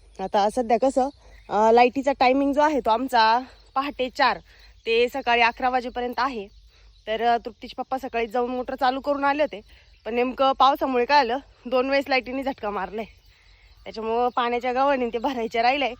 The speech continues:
म्हटलं चला आता मीच जाते, एकदा चक्कर मारून येते, मोटर चालू करून येते, म्हणजे कसं टाक्या बिक्या भरून होतील.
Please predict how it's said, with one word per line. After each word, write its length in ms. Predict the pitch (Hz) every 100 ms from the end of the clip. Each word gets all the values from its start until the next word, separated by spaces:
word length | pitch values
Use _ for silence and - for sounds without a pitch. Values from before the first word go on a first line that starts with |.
| - - - -
म्हटलं 240 | 190 202 233
चला 180 | 226
आता 260 | 220 220 220 233 - _
मीच 200 | 233 247
जाते, 340 | 202 247 240 240
एकदा 180 | 220 240
चक्कर 240 | 247 - 247
मारून 300 | 240 254 269
येते, 260 | 247 254 254
मोटर 240 | 233 233 262
चालू 280 | 262 233 262
करून 240 | 277 277
येते, 240 | 262 254 302 - - _ _ _
म्हणजे 200 | 233 226
कसं 280 | 285 311 294 - - -
टाक्या 280 | 233 233 240
बिक्या 260 | 240 233 254
भरून 300 | 247 262 269
होतील. 280 | 214 185